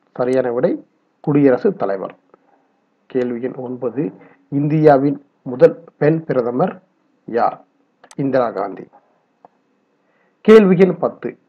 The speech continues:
எந்த மன்னனால், எந்த மன்னனால் காஞ்சி கைலாசநாதர் கோயில் கட்டப்பட்டது? சரியான விடை ராஜசிம்மன்.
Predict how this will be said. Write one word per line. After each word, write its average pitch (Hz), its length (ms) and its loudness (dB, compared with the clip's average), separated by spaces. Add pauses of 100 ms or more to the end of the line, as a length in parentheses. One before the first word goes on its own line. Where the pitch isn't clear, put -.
(160)
எந்த 190 200 6 (140)
மன்னனால், 135 440 0 (480)
எந்த 151 200 2 (460)
மன்னனால் 131 460 -2 (480)
காஞ்சி 196 420 8 (440)
கைலாசநாதர் 151 760 4
கோயில் 147 380 0 (420)
கட்டப்பட்டது? 98 560 -8 (800)
சரியான 131 380 0
விடை 143 160 2 (720)
ராஜசிம்மன். 110 680 0